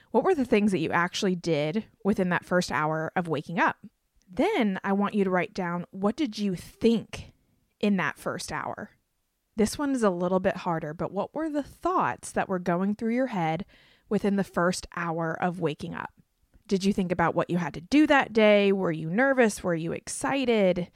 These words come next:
Were you still carrying over some thoughts and feelings from the day before? Write down, what did you think within that first hour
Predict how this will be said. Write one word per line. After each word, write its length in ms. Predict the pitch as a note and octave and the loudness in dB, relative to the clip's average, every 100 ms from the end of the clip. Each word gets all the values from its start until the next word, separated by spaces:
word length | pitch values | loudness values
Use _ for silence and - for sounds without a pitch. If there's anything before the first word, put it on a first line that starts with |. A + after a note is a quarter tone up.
| _ | _
Were 120 | G#3 | 4
you 120 | G#3 | 4
still 280 | G3 - G3+ | 2 2 0
carrying 600 | - - G#3 G#3+ A3 G#3 | -2 0 4 6 4 4
over 480 | F3+ F#3 G3 G3 G3 | 4 4 4 2 2
some 320 | - F#3 E3+ | -2 -6 -6
thoughts 480 | D#3+ F3+ E3+ - - | -4 0 0 0 -4
and 140 | F#3 | -4
feelings 540 | - E3+ F3 G3 F#3+ - | -2 0 0 0 -2 -2
from 280 | F3 E3 E3 | -2 -2 -2
the 100 | D#3 | -2
day 180 | D3+ | -4
before? 760 | D3+ - - E4 D#4+ D4 C#4 C4 _ _ _ | -4 -8 0 2 2 2 0 -4 _ _ _
Write 320 | G#3 A3+ - | 4 4 4
down, 380 | - G3+ G3+ F3+ | 0 0 0 -2
what 160 | F#3+ G3+ | -2 -4
did 240 | G#3+ A3 | -10 -6
you 100 | A3 | -6
think 760 | - - - G3 E3+ - - _ | -8 -14 -2 -2 -2 -10 -18 _
within 280 | G3+ F#3+ F#3+ | -6 -2 -2
that 200 | E3 - | -4 -4
first 300 | F#3+ F#3 - | -2 -2 -2
hour 460 | E3 D#3+ D#3 D#3 | -4 -2 -4 -6